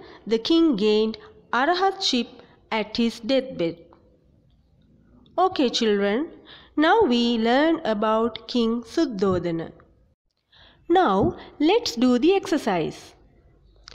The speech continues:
Answer the following questions orally.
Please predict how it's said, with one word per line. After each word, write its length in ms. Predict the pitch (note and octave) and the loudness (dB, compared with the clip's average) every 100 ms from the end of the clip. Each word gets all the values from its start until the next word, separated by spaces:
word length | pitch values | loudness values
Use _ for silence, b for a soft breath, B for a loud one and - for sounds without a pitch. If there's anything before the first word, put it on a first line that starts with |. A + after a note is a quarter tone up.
| b b b b b - C4+ | b b b b b 0 2
Answer 340 | G4 G#4 B4 B4 | 2 2 2 2
the 80 | A#4+ - | 2 0
following 400 | C4+ C#4+ F4 F#4+ | 2 2 2 0
questions 720 | - A#3 A3+ G#3 G3 D#4 - - - - | 0 -2 0 0 0 0 -4 -18 -12 0
orally. 580 | E4 D4+ G#3 E3 D#3+ | 2 4 0 -2 -4